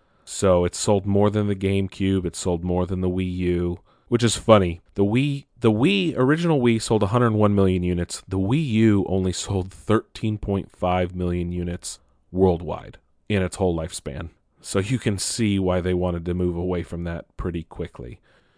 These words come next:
And, um, no, that, that's awesome. And I can't wait to see what's coming from both of the,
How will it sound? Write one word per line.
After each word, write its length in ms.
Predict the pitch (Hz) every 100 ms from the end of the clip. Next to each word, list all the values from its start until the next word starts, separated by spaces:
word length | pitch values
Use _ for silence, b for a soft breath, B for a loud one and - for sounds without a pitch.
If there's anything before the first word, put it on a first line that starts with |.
| _ _ _
And, 380 | 110 104 101 98
um, 580 | 98 90 85 82 85 92 _ _
no, 240 | 110 87 85
that, 240 | 107 -
that's 200 | 113 107
awesome. 500 | 101 95 107 98 104
And 360 | 92 95 92 90 -
I 160 | 87
can't 240 | - 127 107
wait 160 | 120
to 100 | -
see 220 | - 113
what's 300 | 107 104 -
coming 260 | - 107 101
from 180 | 104 95
both 220 | 101 98
of 120 | 98
the, 340 | 95 90 87